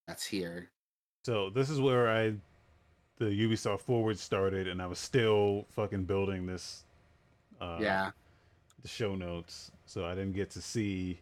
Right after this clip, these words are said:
Speaker 2: <laughs> uh, the trailers from here.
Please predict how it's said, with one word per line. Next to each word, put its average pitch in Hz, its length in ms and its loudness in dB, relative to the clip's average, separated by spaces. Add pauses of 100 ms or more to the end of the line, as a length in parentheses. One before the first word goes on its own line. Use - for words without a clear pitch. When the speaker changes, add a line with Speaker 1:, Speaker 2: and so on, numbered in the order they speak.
(140)
Speaker 2:
<laughs> - 1040 -12
uh, 87 360 -6 (680)
the - 80 -12
trailers 85 480 -6
from 85 160 -12
here. 85 320 -10